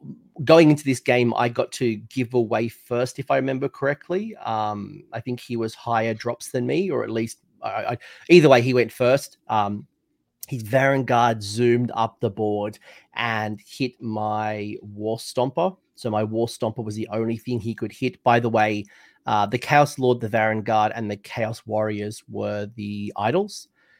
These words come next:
while I gave my three Mega Gargants the idols. They were the most killy things and the most survivable things. So I thought, if anything, they were the ones gonna do the killing,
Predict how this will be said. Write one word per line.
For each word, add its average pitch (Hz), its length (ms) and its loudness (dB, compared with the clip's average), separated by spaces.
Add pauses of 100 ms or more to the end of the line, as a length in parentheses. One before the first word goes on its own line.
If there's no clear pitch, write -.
(220)
while 104 280 4
I 113 160 4
gave 113 300 -4
my 107 100 -2
three 104 300 -4
Mega 101 260 -4
Gargants 98 600 -4
the 113 140 -8
idols. 95 340 -6
They 113 120 -2
were 110 100 -2
the 107 60 -2
most 104 220 -2
killy 123 300 0
things 123 400 -2
and 110 80 -4
the 110 60 -2
most 104 280 -4
survivable 101 600 -6
things. 101 340 -12
So 107 80 -8
I 104 80 -2
thought, 107 220 -6
if 113 100 -8
anything, 135 400 2
they 120 180 2
were 117 60 2
the 110 60 -4
ones 110 160 0
gonna 107 160 -4
do 98 100 -6
the 95 80 -10
killing, 170 400 2